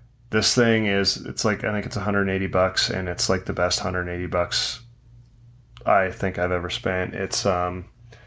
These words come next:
everything's color coded on the back of the bit, and it goes in, like, this plastic thing, and it has every drill bit in, like, I think it's one sixty-fourths or one thirty-second in-, increments. So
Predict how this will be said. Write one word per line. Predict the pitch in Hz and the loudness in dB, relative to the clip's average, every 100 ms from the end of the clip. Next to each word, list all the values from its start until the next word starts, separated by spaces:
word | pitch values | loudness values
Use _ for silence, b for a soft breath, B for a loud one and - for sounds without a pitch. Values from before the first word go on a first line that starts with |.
| B B - | B B 4
everything's | 139 143 127 | 6 6 4
color | - 117 113 | 4 4 4
coded | - 104 95 | 4 2 4
on | 95 95 | 2 2
the | |
back | 87 92 92 - - | 4 4 4 -2 -10
of | - 98 | -6 -4
the | 95 | -2
bit, | 90 92 - - 104 | 0 0 0 -6 -8
and | 98 | -6
it | - | 0
goes | 104 98 | 0 2
in, | 104 | 0
like, | 98 95 | 0 -2
this | 98 | -4
plastic | - 101 95 - 101 | 0 4 4 2 -2
thing, | - 101 95 95 - | -2 -2 -2 -8 -8
and | 104 98 | -6 0
it | |
has | 98 95 - | 2 0 2
every | 127 123 131 120 | 4 6 6 6
drill | 120 120 | 6 6
bit | 113 117 113 - - | 6 4 4 0 -8
in, | 117 104 101 | -4 -2 -2
like, | 101 98 95 - - - b b b b b b - 107 | 0 0 -2 -10 -20 -20 b b b b b b -6 0
I | |
think | 107 107 | 0 2
it's | - 101 | -2 -2
one | 98 104 104 104 101 | 0 4 4 4 2
sixty-fourths | - 107 - 104 - - 101 104 104 - | 2 2 0 -4 -2 0 2 2 0 0
or | 98 | 2
one | 101 104 | 4 2
thirty-second | 101 101 98 - 98 101 95 | 2 2 2 2 2 2 -2
in-, | 95 - - | -4 -6 -4
increments. | 113 107 113 110 110 - - | -2 0 2 4 2 0 -2
So | - 110 95 92 | 2 4 4 0